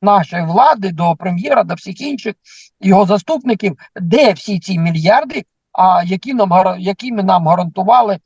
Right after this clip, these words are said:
стовідсотковий захист об'єктів енергетики, в тому числі і об'єкти,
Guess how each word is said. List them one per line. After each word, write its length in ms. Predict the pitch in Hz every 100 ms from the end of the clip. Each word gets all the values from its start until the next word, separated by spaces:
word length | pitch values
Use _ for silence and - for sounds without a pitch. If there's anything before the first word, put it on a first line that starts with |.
| _ _ -
стовідсотковий 760 | 240 202 - 196 - 185 170
захист 500 | 143 226 247 262 - _ -
об'єктів 580 | 196 175 190 214 - 196
енергетики, 600 | 208 208 240 208 156 -
в 360 | - _ _
тому 200 | 269 233
числі 320 | 196 196 185 180
і 200 | 214 202
об'єкти, 640 | 185 185 190 160 170